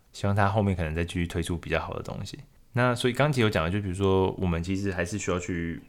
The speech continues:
还是需要去试听一下，就是听看看这个东西听起来怎么样。这其实有几个，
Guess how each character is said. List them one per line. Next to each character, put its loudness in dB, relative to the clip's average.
还 -4
是 2
需 -4
要 0
去 -8
试 -4
听 -2
一 -6
下， -6
就 -2
是 0
听 0
看 2
看 2
这 -2
个 -2
东 0
西 -2
听 0
起 -4
来 -2
怎 -8
么 -10
样。 -8
这 -4
其 -2
实 4
有 6
几 -2
个， -2